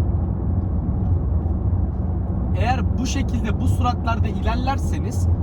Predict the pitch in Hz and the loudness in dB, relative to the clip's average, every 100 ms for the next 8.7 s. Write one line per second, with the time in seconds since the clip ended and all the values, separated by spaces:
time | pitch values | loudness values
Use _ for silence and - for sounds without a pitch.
0 | - 92 107 98 90 - - - - - | 0 -2 0 2 2 2 0 0 0 0
1 | - - - - - - - - - 202 | 0 0 2 2 2 0 0 0 0 0
2 | 262 - 262 240 - - 233 208 202 - | 0 0 0 0 2 2 0 0 -2 0
3 | - - - - - - - - - - | 0 0 0 -2 -2 0 2 2 2 0
4 | - 247 262 247 277 262 233 214 - - | 2 0 0 0 0 0 0 0 2 2
5 | - - 285 269 - - - - - 170 | 2 0 0 0 0 0 0 0 0 2
6 | - - - - - - - - - - | 2 0 2 2 2 0 0 2 2 2
7 | - - - - - - 254 247 - 208 | 2 0 0 0 0 2 2 2 0 0
8 | - - - - - - | 2 2 2 2 2 2